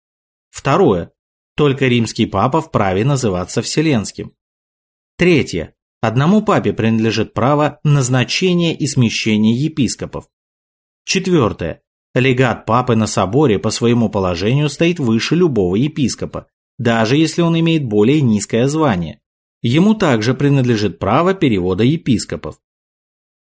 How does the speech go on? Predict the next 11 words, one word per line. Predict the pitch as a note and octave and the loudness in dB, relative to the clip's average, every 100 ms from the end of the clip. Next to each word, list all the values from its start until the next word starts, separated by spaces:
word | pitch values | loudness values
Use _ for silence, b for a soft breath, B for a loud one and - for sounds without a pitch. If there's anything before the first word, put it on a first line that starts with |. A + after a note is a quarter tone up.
| - | 0
Пятое. | F#3 C3 - D#2+ - _ _ _ _ | 0 0 -4 -8 -10 _ _ _ _
Папа | A2+ A#2 C#3+ | 0 0 2
может | D3 C#3+ C#3 | 2 2 2
выносить | C3 B2+ - C#3 C3 | 2 2 0 0 2
решение | A#2 - C3 C#3 B2+ | 0 2 0 2 0
о | |
смещении | B2+ B2 A2 - - C#3 D3 D3+ D3+ | 0 0 -2 -2 -2 0 0 -2 -4
и | D#3 | 0
отсутствующих | D#3+ F3 - F#3 - F2+ E2+ - C3 | 0 0 0 -2 -2 -6 -4 -4 -2
лиц. | D3 F#2+ - - _ _ _ _ _ _ _ | 0 -2 -4 -16 _ _ _ _ _ _ _
Шестое. | - F3 - - B2+ G#2+ G2+ | -4 -2 0 2 2 2 -2